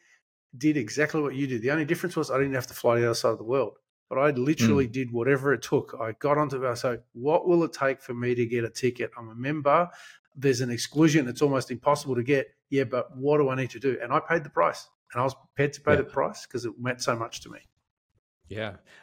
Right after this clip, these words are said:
Speaker 2: I, uh, to kind of bring that sto-, story home, so I totally understand where you're coming from. I remember Karen brought home a T-shirt for, you know, it's just on a random, random T-shirt from a store, and brought it home because she really liked the color. It was blue, and, and it was perfect for Christian.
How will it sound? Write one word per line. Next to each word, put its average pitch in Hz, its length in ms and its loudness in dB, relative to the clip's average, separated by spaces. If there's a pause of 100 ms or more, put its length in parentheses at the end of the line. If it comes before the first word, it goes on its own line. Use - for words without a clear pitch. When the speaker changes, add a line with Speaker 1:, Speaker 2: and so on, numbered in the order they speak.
Speaker 2:
I, 120 220 0
uh, 110 340 -2
to 120 100 -6
kind 127 160 -2
of 117 60 -4
bring 117 140 -2
that 107 120 -2
sto-, 120 200 -4
story 107 220 0
home, 107 140 0
so 107 100 0
I 104 60 4
totally 107 260 2
understand 101 300 0
where 98 80 2
you're 98 100 0
coming 101 180 -2
from. 98 220 -4
I 98 40 -2
remember 101 340 -2
Karen 101 320 -4
brought 92 180 0
home 101 220 0
a 98 140 0
T-shirt 120 400 2
for, 95 500 -4
you 120 80 -4
know, 98 60 -2
it's 95 100 -6
just 104 180 -6
on 95 80 -6
a 90 80 -8
random, 95 380 -6 (220)
random 131 260 0
T-shirt 95 480 -6
from 98 160 -6
a 92 40 -6
store, 92 420 0 (240)
and 98 80 -4
brought 101 140 2
it - 60 -4
home 120 220 0
because 95 220 -8
she - 120 -6
really 101 140 -2
liked 92 200 -2
the 98 40 -12
color. 101 320 -2
It 92 60 -6
was 90 120 -8
blue, 101 600 -4
and, 92 120 -12 (140)
and 95 80 -8
it 92 60 -4
was 92 100 -8
perfect 110 340 -2
for - 100 -14
Christian. 90 440 -10